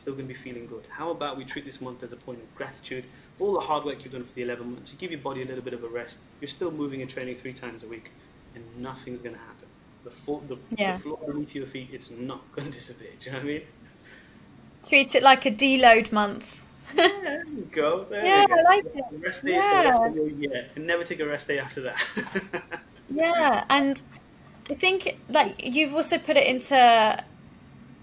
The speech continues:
Speaker 2: a bigger context where you've said for the other eleven months of the year, if you're training well, then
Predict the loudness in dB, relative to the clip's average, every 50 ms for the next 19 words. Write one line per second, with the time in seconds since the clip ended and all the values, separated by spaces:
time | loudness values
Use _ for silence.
0 | -4 0 2 4 4 4 4 2 0 2 2 2 2 4 2 0 0 0 0 2
1 | 2 2 2 0 0 4 6 6 6 6 2 -10 -16 -14 -12 -6 0 4 4 4
2 | 4 4 4 4 4 6 6 4 6 6 6 6 6 6 4 4 4 4 4 2
3 | 0 -4 -6 -8 -8 -6 -6 -2 2 2 4 4 2 0 -4 -6 -10 -12 -10 -4
4 | 0 0 0 0 0 -2 -2 0 2 2 2 2 2 2 2 4 4 6 6 4
5 | 4 2 -2 -6 -14 -18 -20 -20 -20 -20 -20 -20 -20 -20 -20 -20 -12 -4 0 2
6 | 4 4 4 2 0 -2 -4